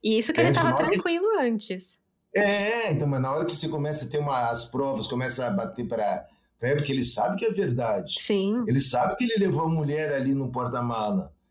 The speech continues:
Speaker 2: Ele sa-, é, aí você pega e tem um positivo pra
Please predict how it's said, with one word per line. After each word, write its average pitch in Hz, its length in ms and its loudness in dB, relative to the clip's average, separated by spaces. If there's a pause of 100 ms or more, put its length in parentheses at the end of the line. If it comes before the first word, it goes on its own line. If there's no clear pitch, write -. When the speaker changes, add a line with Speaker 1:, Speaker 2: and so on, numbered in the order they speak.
(300)
Speaker 2:
Ele 123 140 4
sa-, 139 220 4
é, 131 400 0 (140)
aí 139 100 2
você 185 140 2
pega 147 260 0
e 123 100 -6
tem 175 160 0
um 220 160 0
positivo 175 840 -2
pra 127 560 0